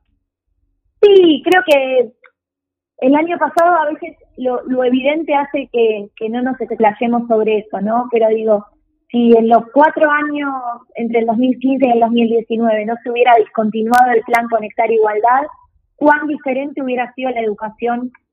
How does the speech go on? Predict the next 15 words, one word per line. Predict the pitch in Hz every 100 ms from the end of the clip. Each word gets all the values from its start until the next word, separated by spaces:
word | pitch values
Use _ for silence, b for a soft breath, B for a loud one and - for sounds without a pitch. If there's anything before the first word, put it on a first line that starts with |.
| _
eh, | - 214 214
a | 220
distancia | 214 214 - 240 247 254 254 262 - _
que, | 220 208 220
que | 226
tuvieron | 226 247 262 269 269
todos | 269 269
y | 254
todas | 254 254
que | 247
afrontar | 220 214 208 233
durante | 233 220 214
el | 220
año | 220 220
pasado. | 202 - 208 196 196